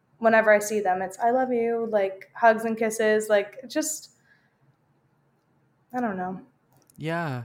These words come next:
Speaker 2: that's
Speaker 1: Just let them
Speaker 2: amazing.
Speaker 1: know they're loved.
Speaker 2: Yeah.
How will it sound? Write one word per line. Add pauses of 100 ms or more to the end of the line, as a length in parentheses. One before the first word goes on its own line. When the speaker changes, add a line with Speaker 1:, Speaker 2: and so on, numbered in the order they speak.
(160)
Speaker 2:
that's
Speaker 1:
Just
let
them
Speaker 2:
amazing.
Speaker 1:
know
they're
loved. (1160)
Speaker 2:
Yeah.